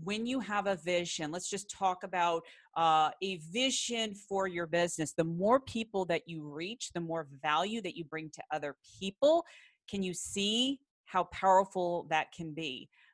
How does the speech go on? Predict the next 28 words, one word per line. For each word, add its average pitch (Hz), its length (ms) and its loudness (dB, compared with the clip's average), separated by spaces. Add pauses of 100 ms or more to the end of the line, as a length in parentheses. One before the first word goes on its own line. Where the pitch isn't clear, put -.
when 160 160 -6
you're, 156 200 -6
when 156 160 -12
you're 151 320 -6
talking 185 380 4
about 165 300 4
creating 160 380 -6
this 139 260 -14
vivid 196 320 2
vision 160 540 2 (480)
that 160 180 4
is 151 100 -4
aligned 175 540 6
with 196 120 6
who 175 140 -2
you 214 320 -2
are, 156 400 6 (400)
uh, 160 220 8
focused 233 640 4
on, 170 280 4 (100)
on, 165 420 0 (240)
you 170 120 -6
know, 160 180 -2
your 190 800 2 (160)
own 196 500 0 (320)
values 180 720 4
that 170 220 4
are 156 100 2